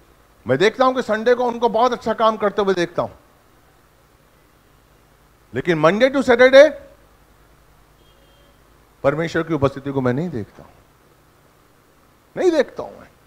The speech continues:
हालेलुया। परमेश्वर कैसे प्रकट होगा आपके जीवन में?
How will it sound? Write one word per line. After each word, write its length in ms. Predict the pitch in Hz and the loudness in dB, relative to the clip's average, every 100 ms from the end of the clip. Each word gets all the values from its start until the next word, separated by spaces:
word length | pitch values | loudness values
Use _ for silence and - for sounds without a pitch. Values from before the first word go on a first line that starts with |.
| _ _ _ _ _ _ _ _ _ _ _ _ _ _ _ _ 104 | _ _ _ _ _ _ _ _ _ _ _ _ _ _ _ _ 0
हालेलुया। 560 | 127 139 185 277 311 277 - _ _ _ _ _ _ _ _ _ _ _ _ _ _ - | 0 2 0 0 0 -4 -18 _ _ _ _ _ _ _ _ _ _ _ _ _ _ -4
परमेश्वर 360 | 214 262 294 311 | 0 2 2 0
कैसे 280 | 302 285 381 | 0 0 0
प्रकट 320 | 320 302 294 | 0 2 8
होगा 200 | 285 294 | 8 8
आपके 300 | 285 277 285 | 6 4 -4
जीवन 260 | 226 269 247 | -4 -2 -2
में? 180 | 208 | -4